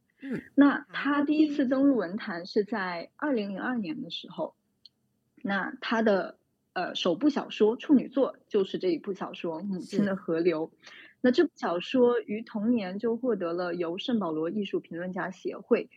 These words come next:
Speaker 2: 颁发的这个文学新人奖。
Speaker 1: 是。
Speaker 2: 那我们要注意的是，为什么这部小说，呃，就是在近几年又重新进入了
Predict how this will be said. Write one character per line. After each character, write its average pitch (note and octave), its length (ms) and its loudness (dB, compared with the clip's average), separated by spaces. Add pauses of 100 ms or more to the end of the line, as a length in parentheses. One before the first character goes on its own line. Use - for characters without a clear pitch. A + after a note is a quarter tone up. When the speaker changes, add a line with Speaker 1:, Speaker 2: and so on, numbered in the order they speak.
(200)
Speaker 2:
颁 G3+ 220 -2
发 F#3+ 220 -4
的 - 200 -4
这 - 140 -8
个 D#3 80 -6
文 E3+ 220 -2
学 F3+ 160 2
新 C4 200 6
人 F3+ 200 4
奖。 - 200 -8 (300)
Speaker 1:
是。 - 260 -10 (120)
Speaker 2:
那 D4+ 460 6
我 G#3+ 100 2
们 G#3+ 100 2
要 D4+ 120 4
注 D#4+ 200 0
意 D4 120 2
的 B3+ 120 0
是， B3 340 -4 (100)
为 E4 200 0
什 C4 140 0
么 F#3 120 -2
这 B3+ 140 -2
部 C4+ 140 0
小 A#3 300 -6
说， A#3 520 -2
呃， F#3+ 380 -4
就 A#3 120 -6
是 A3+ 200 -4
在 A3+ 160 -2
近 F4+ 220 0
几 - 120 -4
年 E3+ 200 -4
又 G#3 120 -2
重 F#3 240 -6
新 D4 220 6
进 D4+ 160 6
入 B3 140 6
了 G#3 280 -2